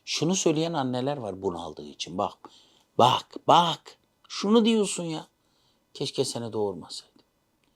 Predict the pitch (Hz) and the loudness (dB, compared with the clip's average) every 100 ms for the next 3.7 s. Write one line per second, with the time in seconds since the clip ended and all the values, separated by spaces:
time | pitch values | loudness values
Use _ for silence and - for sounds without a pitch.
0 | _ _ - 175 - 143 135 131 123 117 | _ _ -8 -6 -2 0 0 -2 -2 -4
1 | 104 64 - - - _ - _ _ _ | -8 -10 -12 -14 -16 _ -20 _ _ _
2 | _ _ _ _ - - 160 - 139 143 | _ _ _ _ -14 -8 -6 -4 -2 0
3 | 143 131 120 104 95 - - | 0 -4 -6 -10 -12 -14 -16